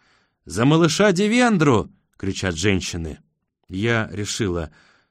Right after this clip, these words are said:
Аннели утирается кулаком. Этот доктор может подтереться своим диагнозом. Не может быть, что я не смогу завести детей.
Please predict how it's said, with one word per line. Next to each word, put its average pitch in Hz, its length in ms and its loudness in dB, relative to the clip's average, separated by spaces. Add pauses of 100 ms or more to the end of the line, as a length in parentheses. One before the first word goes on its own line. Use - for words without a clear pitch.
Аннели 92 340 -2
утирается 92 560 -2
кулаком. 95 560 -2 (600)
Этот 135 360 0
доктор 151 380 2
может 135 360 2
подтереться 139 640 0
своим 123 420 2
диагнозом. 90 680 0 (480)
Не 117 140 0
может 147 400 2
быть, 156 260 2
что - 160 -4
я 107 140 2
не 107 100 2
смогу 110 380 0
завести 107 440 0
детей. 107 540 0